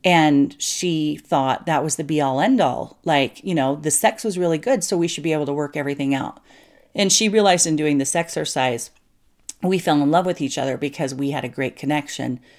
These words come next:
but we were missing the key foundation. All right? Was it because maybe you were looking for a father figure, or you wanted someone to make you feel safe and cared for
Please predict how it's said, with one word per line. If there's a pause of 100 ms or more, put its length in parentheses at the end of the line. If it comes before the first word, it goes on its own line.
(360)
but
we
were
missing
the
key
foundation. (800)
All
right?
Was
it
because
maybe
you
were
looking
for
a
father
figure, (500)
or
you
wanted
someone
to
make
you
feel
safe
and
cared
for